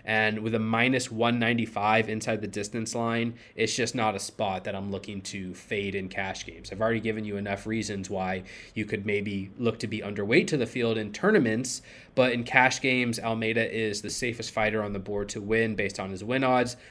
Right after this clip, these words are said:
the most likely fighter to win inside the distance by a large margin based on those inside distance metrics. He is a wrestling-dependent fighter, which scores very well on DraftKings. He's already put up big scores on DraftKings in a decent matchup here. So I think,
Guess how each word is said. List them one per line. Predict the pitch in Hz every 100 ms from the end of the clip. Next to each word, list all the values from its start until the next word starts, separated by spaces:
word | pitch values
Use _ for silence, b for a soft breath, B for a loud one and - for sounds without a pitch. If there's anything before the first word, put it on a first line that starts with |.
| B
the | -
most | 113 113 117
likely | 110 107 110
fighter | - 107 107
to | 107
win | 107 104
inside | 101 107 113 98
the |
distance | 98 104 - 107 101
by | 98
a | 95
large | 95 123 156 -
margin | 113 110 107 110 107 104 B B -
based | 101 -
on | 98 98 98
those | 95 92
inside | 101 98 95
distance | 135 143 127
metrics. | 131 127 127 135 127 - B B B -
He | 107 95
is | 92
a | 98 90
wrestling-dependent | 92 117 120 123 113 123 110 104
fighter, | - 110 110 107
which | 101
scores | - 110 98
very | 95 104 104
well | 101 98
on | 95
DraftKings. | 113 107 107 - 104 101
He's | 110 101
already | 101 101
put | 101 104
up | 95
big | 104 98
scores | - - 104 104 101
on | 104 104
DraftKings | 101 101 101 - 107 101 101 - B B B B -
in | 156
a | 139
decent | 127 127 127 120 113
matchup | 107 101 - 107 98
here. | 113 107 98
So | - 113 101 98
I | 110
think, | 110 - 117 110 -